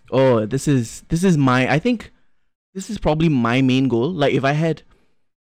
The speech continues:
if I had to choose, yeah, maybe, like, my top two main goals of the year, it's, it's probably this and the next one I'll talk about. Uh, and this one is lose twenty kilos.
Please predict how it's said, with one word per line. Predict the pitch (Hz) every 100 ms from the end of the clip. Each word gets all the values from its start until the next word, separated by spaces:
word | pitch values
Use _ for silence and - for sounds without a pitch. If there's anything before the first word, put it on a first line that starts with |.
| _ _
if | 151 151
I | 156
had | 170 -
to | 156
choose, | - 160 147 139 127 - - _ _ _ _ _ _ _
yeah, | 127 117
maybe, | 117 127 147
like, | 143 127
my | 123
top | 117 - 143 -
two | - 131 107 104 - _ _ _ -
main | 123 120
goals | 117 110 107 -
of | 110
the | 117
year, | 110 104 -
it's, | 113 - -
it's | -
probably | 135 131
this | 123 127 123
and | -
the | 113
next | 113 -
one | 127
I'll | 120
talk | 117 117
about. | 120 131 - _ _ _ _ _
Uh, | 127 117 110
and | 123
this | 135
one | 151
is | 131 127 - -
lose | 127 143 156 147
twenty | - 139 123
kilos. | - - 127 113 - -